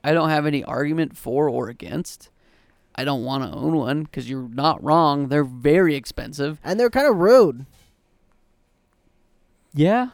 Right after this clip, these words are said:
Speaker 2: A little bit, sometimes. Not all the time, but sometimes.
Speaker 1: Have you ever heard stories of, like, people getting their fingers bit off by 'em?
Speaker 2: Uh-uh. I got bucked off a horse once.
Speaker 1: I almost got bucked off, and, and, like, that created a, a, uh,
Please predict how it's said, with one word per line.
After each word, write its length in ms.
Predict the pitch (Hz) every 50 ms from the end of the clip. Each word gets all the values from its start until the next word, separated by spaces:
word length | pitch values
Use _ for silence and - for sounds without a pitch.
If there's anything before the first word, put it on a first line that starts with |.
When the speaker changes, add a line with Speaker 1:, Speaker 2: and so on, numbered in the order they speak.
| _
Speaker 2:
A 40 | -
little 180 | 170 196 233 240
bit, 280 | 175 175 180 220 196 185
sometimes. 540 | - 180 214 226 180 165 147 165 180 175
Not 160 | 175 214 233 196
all 180 | 180 190 202
the 100 | 180 160
time, 320 | - - 139 131 135 151 160
but 80 | 160 143
sometimes. 600 | - 233 254 226 170 165 156 151 156 175 190 185
Speaker 1:
Have 100 | 165 151
you 60 | 196
ever 100 | 208 202
heard 160 | 196 196 185 -
stories 380 | - - 143 139 151 165 151
of, 80 | 147 139
like, 160 | 139 139 135
people 200 | - 147 139 143
getting 140 | 135 151 135
their 80 | 131 127
fingers 360 | - - 139 131 139 135 127
bit 180 | 120 135 139 139
off 220 | 143 147 143 - _
by 160 | 139 139 143
'em? 180 | 151 156 160 151
Speaker 2:
Uh-uh. 420 | 151 165 139 120 135 131 131 147 147 - _ -
I 100 | 185 226
got 140 | 247 226 180
bucked 220 | 208 208 170 -
off 180 | 196 214 226 196
a 60 | 170
horse 260 | 156 156 151 151 -
once. 600 | - 143 151 170 190 170 - - - - - - _ _ _ _ _ _ _ - - _ _ _ _ _ _ _ -
Speaker 1:
I 120 | 180 208
almost 280 | 208 190 185 202 202 -
got 180 | 185 180 180
bucked 240 | 170 180 175 170 -
off, 280 | 170 156 156 165 160 -
and, 200 | 151 139 135 120
and, 160 | 110 139 135
like, 160 | 139 135 127
that 160 | - 147 131
created 440 | 131 - 151 135 131 135 131 131 120
a, 260 | 117 104 117 113 - - _
a, 300 | - 131 127 123 120 117 117
uh, 160 | 107 - 82